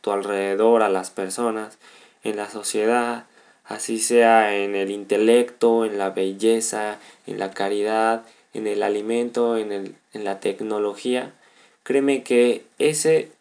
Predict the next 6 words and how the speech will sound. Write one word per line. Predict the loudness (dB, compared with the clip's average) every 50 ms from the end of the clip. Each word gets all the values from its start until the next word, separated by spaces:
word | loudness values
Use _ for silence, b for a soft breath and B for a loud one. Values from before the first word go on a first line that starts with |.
| _ _ _ _ _ _ -20 -14 -10
es | -8 -6 -4 -4 -6 -6 -10 _ _ _ _
el | -2 0 2 2 2 2 2 0 0 -4 -8
punto | -8 -6 -4 -2 0 2 2
de | 2
plenitud | 2 2 -2 -2 -2 -4 -2 -4 -4 -4 -4
máxima. | -4 -4 -4 -4 -4 -6 -8 -8 -10 -12 -16